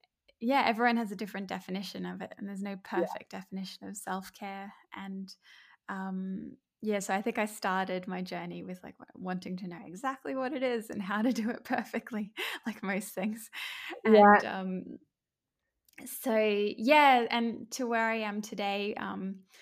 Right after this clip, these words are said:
Speaker 1: yeah, I, I mean, to me, it's, uh, I think it's about, for me, yeah, walks in nature,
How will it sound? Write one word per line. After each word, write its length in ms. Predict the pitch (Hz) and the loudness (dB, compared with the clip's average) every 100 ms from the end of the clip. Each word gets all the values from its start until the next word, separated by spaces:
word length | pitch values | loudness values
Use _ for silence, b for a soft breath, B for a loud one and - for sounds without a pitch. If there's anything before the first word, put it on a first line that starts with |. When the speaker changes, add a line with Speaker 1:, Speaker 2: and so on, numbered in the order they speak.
| b b b b b - | b b b b b -2
Speaker 1:
yeah, 460 | 220 262 269 277 | 4 6 6 6
I, 320 | - 240 240 - | 4 2 0 -2
I 120 | 277 | -4
mean, 320 | 294 311 311 - - | -2 -2 -4 -8 -12
to 120 | 302 | -6
me, 480 | 269 269 269 277 - | -4 -4 -6 -8 -8
it's, 580 | 240 - - - - - _ _ _ _ _ _ | -10 -14 -20 -20 -20 -20 _ _ _ _ _ _
uh, 560 | 240 240 233 233 233 233 - _ _ _ _ _ _ _ _ _ _ _ _ _ - | -10 -8 -8 -8 -10 -12 -18 _ _ _ _ _ _ _ _ _ _ _ _ _ -14
I 120 | 277 | -14
think 260 | 427 480 | -16 -20
it's 180 | - - | -20 -14
about, 680 | 285 - - 247 240 226 - _ | -14 -14 -12 -10 -10 -10 -16 _
for 60 | - | -8
me, 600 | 226 233 226 226 226 220 b b b _ _ _ _ _ - _ _ _ _ _ - | -6 -6 -6 -6 -6 -8 b b b _ _ _ _ _ -20 _ _ _ _ _ -8
yeah, 220 | 330 320 | -6 -4
walks 520 | 247 262 269 269 - | -4 -6 -6 -10 -10
in 180 | 254 240 | -8 -6
nature, 800 | 240 247 - - 233 226 226 | -8 -10 -14 -12 -12 -10 -10